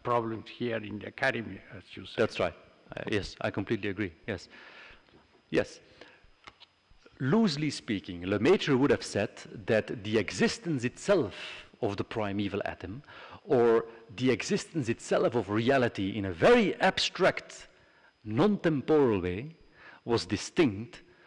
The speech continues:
Speaker 2: from the physical emergence of, no-, of our classical notions of space and time. That's the point he makes in this very short paper. I think it's crystal clear.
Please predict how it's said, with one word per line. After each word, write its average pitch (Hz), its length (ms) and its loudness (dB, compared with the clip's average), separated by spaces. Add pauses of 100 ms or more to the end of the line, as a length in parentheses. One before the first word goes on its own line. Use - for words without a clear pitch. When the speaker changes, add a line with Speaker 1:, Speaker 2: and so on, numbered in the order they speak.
(160)
Speaker 2:
from 117 500 0 (220)
the 113 80 -2
physical 165 640 0 (160)
emergence 156 960 2 (260)
of, 120 220 0
no-, 123 320 4
of 120 200 0
our 110 120 4
classical 190 840 2 (380)
notions 135 800 0 (140)
of 107 100 -12
space 98 280 0
and 90 120 -6
time. - 260 -12 (500)
That's 135 240 2
the 135 100 -2
point 135 340 0
he 101 160 -4
makes 107 340 0
in 107 140 -8
this 92 180 -6
very 110 220 -2
short 98 320 -6
paper. 92 320 -6
I 92 100 -2
think - 280 -6
it's - 160 -10
crystal - 420 -2
clear. 110 500 -2